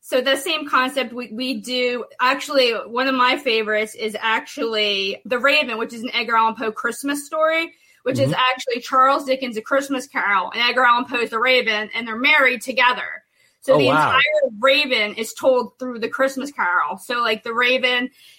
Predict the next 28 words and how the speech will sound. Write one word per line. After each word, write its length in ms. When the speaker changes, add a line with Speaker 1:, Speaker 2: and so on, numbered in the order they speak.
Speaker 1:
shows 580
a 100
young 220
Edgar 240
Allan 220
Poe 280
the 80
past, 380
present, 380
and 100
the 60
future, 680
with 140
the 80
future 380
being 520
the 80
Mask 440
of 100
the 240
Death, 360
which 160
is 100
one 140
of 60
her 120
famous 400
stories. 720